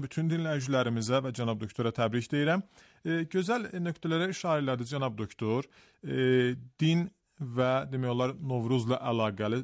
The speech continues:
gözəl söhbətləriniz oldu. E, mən bunu istərdim soruşam, indi sizin sözlərinizin arasından seçdim. E, buyurdunuz ki, Novruz bayramı ən düzgün yerində oturub o fəsillərə baxanda.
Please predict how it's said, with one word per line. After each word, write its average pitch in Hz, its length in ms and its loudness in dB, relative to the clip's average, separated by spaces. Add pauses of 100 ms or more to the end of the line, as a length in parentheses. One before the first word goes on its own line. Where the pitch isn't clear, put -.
(140)
gözəl 117 320 0
söhbətləriniz 110 720 0
oldu. 101 460 -2 (500)
E, 139 400 0
mən 220 300 -2 (220)
bunu 175 280 2
istərdim 170 480 2
soruşam, 165 480 2
indi 156 140 2
sizin 165 180 2
sözlərinizin 156 640 2
arasından 139 480 2
seçdim. 117 640 0 (340)
E, 143 220 0
buyurdunuz 170 400 2
ki, 202 220 0
Novruz 175 400 2
bayramı 175 420 4 (100)
ən 185 300 2 (400)
düzgün 151 500 4
yerində 135 400 4
oturub 131 460 -2
o 123 100 -8
fəsillərə 127 640 0
baxanda. 95 480 -4